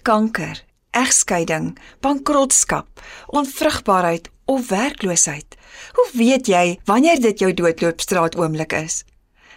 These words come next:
Wel, dis wanneer dinge buite beheer raak en jy op daardie plek is waar jy self niks daaromtrent kan doen nie.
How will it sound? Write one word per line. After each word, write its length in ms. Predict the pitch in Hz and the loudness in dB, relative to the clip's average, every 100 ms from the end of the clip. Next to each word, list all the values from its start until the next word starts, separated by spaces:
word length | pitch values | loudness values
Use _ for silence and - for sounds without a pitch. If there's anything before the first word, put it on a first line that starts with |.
| - | -2
Wel, 340 | 190 214 - _ - | 0 2 -2 _ -14
dis 320 | 180 254 392 | -2 0 2
wanneer 300 | 220 208 165 | 2 0 0
dinge 240 | 175 175 | -2 -2
buite 380 | 151 147 190 226 | -2 -2 0 -4
beheer 380 | 160 165 196 196 | -4 -2 0 0
raak 520 | 180 156 - - - | -4 -10 -12 -16 -4
en 120 | 226 | 2
jy 120 | 233 262 | 2 2
op 120 | 226 | 2
daardie 340 | 233 311 370 | 2 2 0
plek 260 | - 277 269 | -2 -4 -2
is 220 | 214 202 | -2 0
waar 160 | 214 208 | 0 0
jy 120 | 226 | 2
self 360 | - 277 269 | 2 2 0
niks 320 | 196 202 277 - | 0 2 2 0
daaromtrent 480 | 185 175 180 175 | 0 0 -2 -4
kan 180 | 170 156 | -4 -4
doen 120 | 147 | -4
nie. 200 | 139 156 | -6 -8